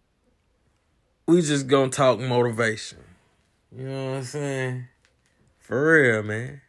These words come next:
You know, you gotta keep your head up. You know, no matter what you're going through, keep going, man. You gotta keep going. Real talk. It, it time to work, baby.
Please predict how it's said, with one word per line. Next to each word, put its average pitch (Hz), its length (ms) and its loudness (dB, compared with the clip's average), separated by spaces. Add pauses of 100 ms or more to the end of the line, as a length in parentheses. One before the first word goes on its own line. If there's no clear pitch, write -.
(2000)
You 120 220 -6
know, 120 380 -6 (160)
you - 180 -10
gotta 139 240 0
keep 131 300 -6
your 120 80 -6
head 123 360 2
up. 120 400 -2 (300)
You 113 100 -14
know, 117 200 -8
no 120 120 -6
matter 123 300 -2
what 127 260 -4
you're 127 100 -8
going 127 420 -2
through, 131 340 -2 (380)
keep 113 340 -4
going, 131 540 2
man. 113 500 -2 (960)
You - 100 -16
gotta 123 240 2
keep 120 360 -4
going. 110 480 -4 (760)
Real 123 360 -2
talk. 127 420 -2 (800)
It, - 140 -6
it 117 340 -4
time 123 300 -2
to 117 40 -4
work, 131 340 4
baby. 151 440 2